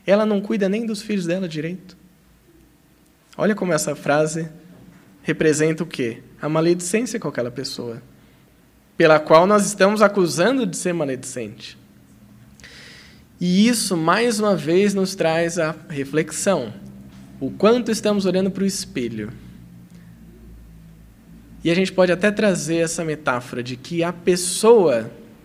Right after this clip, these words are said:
as pessoas à nossa volta também são espelhos. Inclusive, na questão novecentos e dezenove tem essa metáfora que Santo Agostinho traz,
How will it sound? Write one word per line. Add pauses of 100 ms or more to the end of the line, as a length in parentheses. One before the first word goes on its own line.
(400)
as
pessoas
à
nossa
volta
também
são
espelhos. (480)
Inclusive,
na
questão
novecentos
e
dezenove
tem
essa
metáfora (440)
que
Santo
Agostinho
traz,